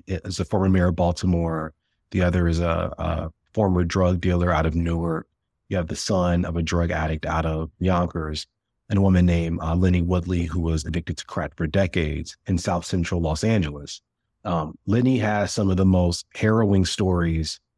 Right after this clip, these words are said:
in the book. She's also the funniest person that I interviewed. She became addicted to crack because she liked to party, right? She was, like, the livest person at the party. She just stayed at the party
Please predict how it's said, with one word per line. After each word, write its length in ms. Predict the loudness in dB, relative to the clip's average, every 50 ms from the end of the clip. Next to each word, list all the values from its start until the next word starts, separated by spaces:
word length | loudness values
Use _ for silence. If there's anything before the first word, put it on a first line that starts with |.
| _ _ _ _
in 200 | 2 4 4 4
the 80 | 4 2
book. 400 | 0 0 0 2 0 -2 -4 -10 _ _ _ _ _ _ _ _
She's 240 | -6 -4 -4 -2 0
also 360 | 0 0 0 0 0 0 0
the 180 | 0 -4 -10 -14 _ _
funniest 480 | -4 -2 0 0 0 0 -2 -4 -6 -6
person 520 | -6 -4 -4 -4 -6 -8 -10 -12 -14 -18 -20 _ _ _ _ _ _ _ _ _ _ _
that 160 | -2 0 0
I 100 | 2 4
interviewed. 580 | 4 4 4 2 0 -2 -6 -8 -10 -14 -16 _ _ _ _ _ _ _ _ _
She 600 | -8 -6 -2 0 0 2 2 0 -2 -4 -6 -8 -14 _ _ _
became 480 | 0 0 0 0 2 2 4 4 4 4
addicted 360 | 2 2 2 0 0 -2 -4 -8
to 80 | -10
crack 400 | -8 -4 -2 0 0 0 -2 -2 -2
because 420 | -2 -2 -2 -2 0 0 0 0
she 160 | 0 0 0
liked 240 | 2 0 0 0 -2
to 60 | -4
party, 380 | -2 0 0 0 0 -2 -4 -8 -14 _ _ _ _ _ _ _ _ _ _ _ _
right? 300 | 0 2 4 4 2 2
She 180 | 2 2 4 4
was, 200 | 4 2 2 2
like, 400 | 0 2 2 0 -2 -4 -6 _ _ _ _ _ _ -2
the 640 | 2 2 4 4 4 4 4 2 2 2 0 -2 -6 _ _
livest 640 | 0 2 4 4 4 4 4 4 2 0 0 -2 -4
person 400 | -2 0 0 0 2 2 2 2
at 160 | 0 0 -4
the 80 | -8 -4
party. 440 | -2 0 2 2 2 2 2 0 0
She 160 | 0 0 0
just 220 | 0 0 0 -2 -4
stayed 360 | -4 -2 -2 0 0 0 0
at 140 | -2 -2 -4
the 80 | -6
party 480 | -4 -2 0 0 0 0 -2 -2 -6